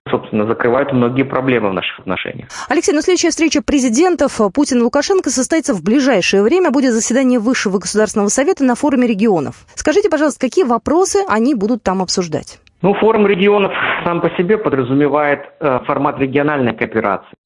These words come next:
Speaker 1: когда конкретные регионы Российской Федерации заключают контракты, договоры с конкретными регионами, предприятиями Беларуси.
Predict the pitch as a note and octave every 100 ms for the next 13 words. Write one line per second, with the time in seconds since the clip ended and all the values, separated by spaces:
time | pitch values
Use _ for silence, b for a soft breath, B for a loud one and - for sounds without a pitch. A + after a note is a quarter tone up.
0 | - - A2 A#2 A#2 A2+ A#2+ A#2+ D#3 D3+
1 | C3+ A#2+ A#2+ A#2+ A#2 A#2+ A#2+ A#2+ - B2+
2 | C#3+ C#3 C3+ C#3 - C3+ B2+ A#2+ B2+ C3+
3 | B2+ C#3+ C3+ B2 - - - - B2 B2+
4 | C3 - A#2+ A#2 A2+ A#2+ C3+ C3 B2 A#2
5 | A2+ - _ - - C3 B2+ D3 D3+ C#3
6 | B2+ A2+ A2 C3 C#3+ C#3+ B2+ A2+ A#2 A#2
7 | B2 B2 A#2+ A2+ A2 A2+ A2+ A2+ F#2+ -
8 | -